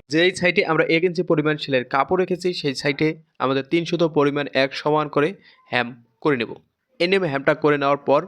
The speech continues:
প্রথমে পট্টিটা আমাদের এই নিয়মে বসিয়ে নিতে হবে এবং পট্টির কাঁচা দিকটা এইভাবে পট্টির নিচে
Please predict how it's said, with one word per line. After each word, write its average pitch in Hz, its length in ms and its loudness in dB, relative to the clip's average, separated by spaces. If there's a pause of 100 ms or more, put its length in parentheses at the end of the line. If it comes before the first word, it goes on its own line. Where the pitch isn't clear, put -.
(100)
প্রথমে 202 460 0
পট্টিটা 190 400 0
আমাদের 165 320 0
এই 170 180 4
নিয়মে 185 300 -2
বসিয়ে 147 340 -4
নিতে 180 140 -2
হবে 165 180 -2 (100)
এবং 139 140 -2 (100)
পট্টির 180 340 -2
কাঁচা 139 320 0
দিকটা 165 340 -4 (140)
এইভাবে 151 300 -2 (460)
পট্টির 170 320 0
নিচে 170 240 -2